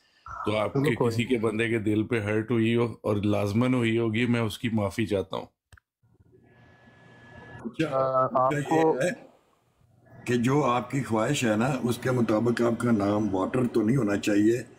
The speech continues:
Speaker 3: रंगबाज होना चाहिए, क्योंकि रंगबाज उसको कहते हैं जो हर रंग में ढलने की कोशिश करता है।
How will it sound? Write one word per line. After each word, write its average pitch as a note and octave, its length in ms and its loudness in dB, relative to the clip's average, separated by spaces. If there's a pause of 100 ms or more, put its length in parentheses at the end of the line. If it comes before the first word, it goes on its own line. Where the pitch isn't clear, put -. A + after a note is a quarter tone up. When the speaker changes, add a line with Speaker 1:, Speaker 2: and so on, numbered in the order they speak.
(360)
Speaker 3:
रंगबाज A#2 680 2
होना F#2+ 240 -2
चाहिए, G#2+ 420 2
क्योंकि A#2+ 280 -2
रंगबाज A#2 520 2
उसको A#2 320 0
कहते A2 340 0
हैं A2 340 -2 (300)
जो A#2 240 2
हर A2 180 0
रंग B2+ 260 0
में A#2+ 180 2
ढलने G#2 280 0
की A2 140 -6
कोशिश - 400 -6
करता - 340 -10
है। - 160 -18